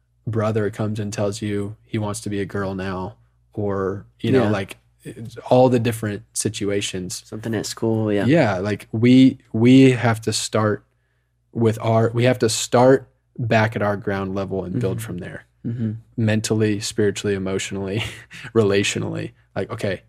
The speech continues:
Speaker 1: what do, where am I at here? God, I, I believe, I have my things I believe. God created everything. He created us to image him.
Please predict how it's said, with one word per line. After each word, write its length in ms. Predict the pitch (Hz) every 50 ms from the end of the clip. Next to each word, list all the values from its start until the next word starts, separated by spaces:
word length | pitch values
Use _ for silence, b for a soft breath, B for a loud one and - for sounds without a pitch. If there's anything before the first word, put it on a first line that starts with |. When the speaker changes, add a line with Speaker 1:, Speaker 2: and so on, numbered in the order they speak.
| _ _ _ _ _ _ _ _ _ _ -
Speaker 1:
what 120 | 113 110 107
do, 160 | 107 - - - _ - - - _
where 200 | - 110 104 101 107
am 100 | 110 110
I 120 | 107 107
at 180 | 107 104 107 104
here? 340 | - 110 101 101 110 - _ -
God, 340 | 107 101 107 110 110 113 - - - - -
I, 160 | 101 104 - - 107
I 40 | 113
believe, 360 | 113 120 117 117 123 117 123
I 220 | 120 107 101 117 113
have 220 | 120 120 120 113
my 180 | 113 113 113 110
things 260 | 113 110 107 110 110
I 120 | 110 107
believe. 400 | 104 - 107 107 110 101 92 -
God 260 | - 104 101 101 98 -
created 360 | - - 107 104 104 104 104
everything. 460 | 104 104 107 104 107 - 107 107 107
He 100 | 110 104
created 280 | - - 107 107 98 95
us 140 | 104 107 -
to 140 | - - 104
image 320 | 107 104 107 104 107 -
him. 300 | - 110 110 104 107